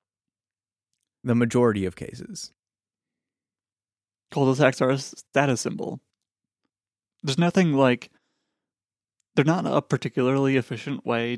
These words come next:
Speaker 2: to pack in space. They're not, like, as far as I can tell, like, they're not convenient. More convenient than a, other, other types of roads.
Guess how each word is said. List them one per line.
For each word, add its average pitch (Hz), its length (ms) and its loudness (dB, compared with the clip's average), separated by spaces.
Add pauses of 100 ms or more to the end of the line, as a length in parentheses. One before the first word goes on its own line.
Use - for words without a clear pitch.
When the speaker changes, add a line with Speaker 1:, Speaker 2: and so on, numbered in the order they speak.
Speaker 2:
to 113 280 0 (200)
pack 117 240 -4
in 139 140 -2
space. 113 520 -4
They're 123 160 -4
not, 117 260 -2
like, 117 400 -2 (1400)
as 131 100 -4
far 160 100 6
as 143 80 4
I 135 80 4
can 123 140 0
tell, 123 340 0
like, 120 200 2
they're 131 100 0
not 123 360 0
convenient. 127 760 -6 (2500)
More 123 260 0
convenient 123 520 0
than 120 140 0
a, 113 360 -6 (720)
other, 117 500 -2 (300)
other 127 180 2
types 131 260 -2
of 113 120 -6
roads. 127 560 -4